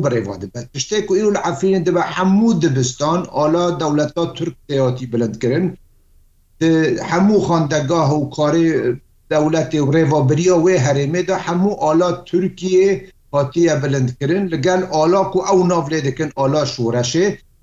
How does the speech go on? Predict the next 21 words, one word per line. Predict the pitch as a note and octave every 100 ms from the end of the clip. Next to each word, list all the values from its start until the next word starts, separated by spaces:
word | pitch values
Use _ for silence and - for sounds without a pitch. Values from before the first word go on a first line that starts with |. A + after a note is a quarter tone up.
| D#3
lê | F#3
ala | D3+ D#3 F#3+
Tirkiye | F#3+ F#3+ G3 F#3
li | D3+
ser | - F3+
hemû | - D#3 E3 G3 A#3+ A3 - _ _ _
dezgehên | D3+ C3 B2+ F#3 D3+ F3 F3+ E3 - _ -
rêvabirinê | C#3+ D#3 C#3+ C#3 C#3+ E3+ E3 D#3+
li | C#3
wê | D#3 C#3+
herêmên | B2+ C3+ C#3+ D3+ C3+
dagir | C3 A#2+ A2
kiriye. | A#2+ G#2 G#2+
Vê | A#2 F3
ca | F3 F#3 E3 C#3+
divê | D#3+ G#3 - G3+
em | G3+
vê | F#3+ G3 E3
rastiyê | C3+ - D3 E3 B2+
bêjin, | D#3 C#3 A#2 G#2
yani | G2+ G#2+